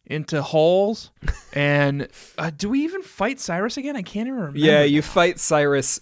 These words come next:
Speaker 2: one more time at the end of it.
Speaker 1: Again? Th-, well, he didn't even get a chance to heal after last time.
Speaker 2: And that's a good point,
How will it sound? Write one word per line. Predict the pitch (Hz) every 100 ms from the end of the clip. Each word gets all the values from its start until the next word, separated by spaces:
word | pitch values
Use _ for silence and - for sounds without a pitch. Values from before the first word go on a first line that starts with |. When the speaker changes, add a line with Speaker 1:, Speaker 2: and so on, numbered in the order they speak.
| _ -
Speaker 2:
one | 120 127 147
more | 139 117
time | 104 104 98 98
at | 113
the | -
end | 110
of | 107
it. |
Speaker 1:
Again? | 190 165 117 127 - _ _ _ _
Th-, | - 175
well, | 214
he | 269
didn't | 440 453
even | 466
get | 427
a | 403
chance | 339 370 359
to |
heal | 330 277 339
after | 339 339 302
last | 277 370 -
time. | - - - -
Speaker 2:
And | 226
that's | 403 330
a |
good | 208 220
point, | - 302